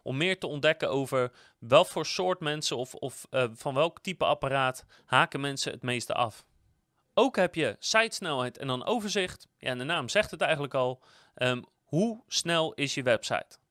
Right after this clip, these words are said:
In dit geval geeft je een overzicht van, eh, laadsnelheid per browser. En dat kan je een indicatie geven. Als je een hele hoge laadsnelheid ziet voor een bepaalde browser, kan dat weer een indicatie zijn om te verbeteren en daarmee je conversies te verhogen. Ook heb je sitesnelheid en dan paginatiming.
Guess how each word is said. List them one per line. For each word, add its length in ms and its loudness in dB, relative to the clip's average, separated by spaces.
In 140 -6
dit 140 2
geval 280 4
geeft 220 -4
je 80 -2
een 100 -4
overzicht 460 -4
van, 300 -6
eh, 340 0
laadsnelheid 520 2
per 160 2
browser. 440 2
En 60 -6
dat 120 -10
kan 160 0
je 60 -2
een 60 -6
indicatie 520 -2
geven. 360 0
Als 120 -2
je 60 -6
een 60 -6
hele 380 -2
hoge 440 -2
laadsnelheid 600 -2
ziet 180 -10
voor 180 -6
een 60 -6
bepaalde 380 0
browser, 480 2
kan 160 2
dat 100 -2
weer 100 -2
een 80 -6
indicatie 480 -2
zijn 280 -4
om 160 -12
te 100 -8
verbeteren 480 -2
en 60 -10
daarmee 260 2
je 60 -6
conversies 520 -2
te 100 -8
verhogen. 440 -2
Ook 160 4
heb 160 4
je 200 -4
sitesnelheid 680 0
en 60 -6
dan 160 -8
paginatiming. 920 0